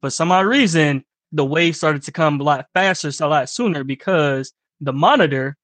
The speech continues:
who basically organized everybody to come and try to figure this whole thing out, it started to realize that, okay,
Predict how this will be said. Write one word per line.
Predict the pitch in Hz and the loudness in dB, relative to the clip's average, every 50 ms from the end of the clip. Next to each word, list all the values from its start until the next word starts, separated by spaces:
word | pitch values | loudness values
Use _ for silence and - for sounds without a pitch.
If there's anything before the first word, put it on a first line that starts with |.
| _ | _
who | - 147 | -6 -4
basically | 139 147 143 147 - - 147 139 127 | -2 -2 -2 -2 -2 -4 -6 -4 -4
organized | 104 139 147 - 147 143 139 139 139 - - | -2 -4 -4 -2 0 0 0 0 0 0 -2
everybody | 147 143 143 139 139 135 135 | -2 -2 0 0 0 0 0
to | 131 - | -4 -6
come | - 156 151 147 143 139 | -4 -2 0 0 0 -2
and | 131 135 131 | -4 -8 -8
try | - 139 | -6 -8
to | 135 131 | -8 -8
figure | _ - 151 139 143 | _ -8 -6 -4 -4
this | 139 143 139 - | -4 -6 -6 -4
whole | 147 143 143 139 139 _ _ _ _ _ - | -4 -4 -4 -4 -6 _ _ _ _ _ -4
thing | 156 151 147 147 180 | -2 -2 0 2 0
out, | 185 160 143 135 - _ _ _ _ _ _ _ | 0 0 -2 -6 -8 _ _ _ _ _ _ _
it | - 151 143 | -6 -6 -6
started | - - 156 151 147 143 143 | -2 0 0 0 0 0 -4
to | - 151 143 | -4 -4 -2
realize | 143 151 160 156 147 143 143 135 131 | 0 0 2 2 2 2 2 0 0
that, | 147 139 139 131 - _ _ _ _ _ _ _ - | -2 -2 -2 -2 -6 _ _ _ _ _ _ _ -2
okay, | 160 151 165 143 127 123 135 | -2 0 0 -2 -2 -4 -8